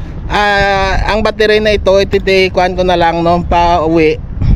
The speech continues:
Dahil nakakakuan na rin naman tayo dito. At nagtagal na din ako dito, no?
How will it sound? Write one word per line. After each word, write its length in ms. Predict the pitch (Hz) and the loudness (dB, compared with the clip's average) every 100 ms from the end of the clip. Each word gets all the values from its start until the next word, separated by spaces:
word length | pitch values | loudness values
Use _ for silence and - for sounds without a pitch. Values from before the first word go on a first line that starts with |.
| - - | 2 0
Dahil 400 | 135 143 147 143 | 0 0 0 0
nakakakuan 800 | 143 143 147 143 143 139 - 135 | 0 0 -2 0 -2 -2 -2 0
na 100 | 139 | 0
rin 140 | 135 139 | 0 2
naman 240 | 135 135 | 2 2
tayo 160 | 135 127 | 0 -2
dito. 480 | 131 127 123 110 - - - - - - | -2 -2 0 0 -2 -4 -6 -8 -8 -8
At 160 | - 127 | -4 -2
nagtagal 640 | 135 127 - 123 127 127 | 0 -2 -4 -2 -2 0
na 80 | 127 | 0
din 160 | 135 | 0
ako 180 | 131 - 131 | 0 -2 -2
dito, 400 | 139 - 120 113 - | 0 0 0 0 -2
no? 240 | 135 135 | 0 0